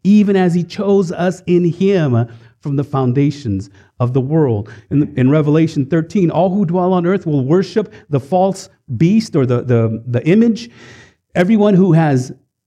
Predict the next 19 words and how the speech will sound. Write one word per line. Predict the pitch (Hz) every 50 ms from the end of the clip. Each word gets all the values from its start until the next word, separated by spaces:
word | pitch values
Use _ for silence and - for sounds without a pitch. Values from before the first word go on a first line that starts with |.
| _ _
uh, | 143 139 131 127 -
everyone | 165 175 180 226 233 220 226 226 233 226 214 185 - - _
whose | _ - 185 175 165 156 143
name | 151 180 214 214 196 185 170
has | 156 160 170 160 147 143
not | 147 151 175 202 214 202 - -
been | 226 220 208 202
written | 214 240 233 226 175 165 143
before | 156 160 160 - 180 190
the | 175 160
foundation | 151 - 185 175 160 151 170 175 190 170 175 214
of | 214 190
the | 202
world | 165 156 151 151 151 151 151 - - - _
in | 156 160 160
the | 147 143
book | 131 123 - 190 160 165 170 - - _ _
of | - 165 156
life | 156 139 127 113 107 110 110 - _